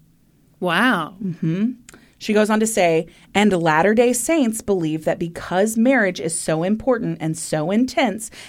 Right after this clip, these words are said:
Speaker 2: and sexuality is so much a part of that, that you need to preserve those sexual expressions for your spouse.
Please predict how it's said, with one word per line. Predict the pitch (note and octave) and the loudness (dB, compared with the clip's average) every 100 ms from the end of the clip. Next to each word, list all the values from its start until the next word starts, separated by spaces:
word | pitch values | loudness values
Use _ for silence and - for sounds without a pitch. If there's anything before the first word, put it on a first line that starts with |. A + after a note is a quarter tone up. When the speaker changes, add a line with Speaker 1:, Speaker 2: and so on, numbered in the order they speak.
| - | -2
Speaker 2:
and | F#3+ - | -2 0
sexuality | - - - F3+ A3 D#4+ C#4+ F3+ | -2 -2 -2 0 4 4 4 2
is | E3+ E3 - | -2 -4 -4
so | - E3 F3 | -2 -2 0
much | F#3 F#3 | 0 -2
a | - | -6
part | - D4+ E4 | 0 0 2
of | D#3+ | -2
that, | C3+ B2 - - - | -6 -6 -14 -20 -6
that | F3 | -4
you | F3 F#3 | -2 0
need | A3 | 0
to | A3 | -2
preserve | - - D4 A#3+ D4+ C4 F3 E3+ | -4 -2 -2 2 4 4 2 0
those | D#3+ D#3+ | -4 -2
sexual | - D3+ - - A3+ B3 | -4 -4 -4 -2 0 0
expressions | B3+ - - D4 D4 F3 D#3+ | -2 -4 -2 -2 -2 -4 -4
for | - - D3+ | -8 -8 -6
your | D#3 E3 | -4 -6
spouse. | - - A3 E3 - - | -6 -4 -2 -2 -4 -14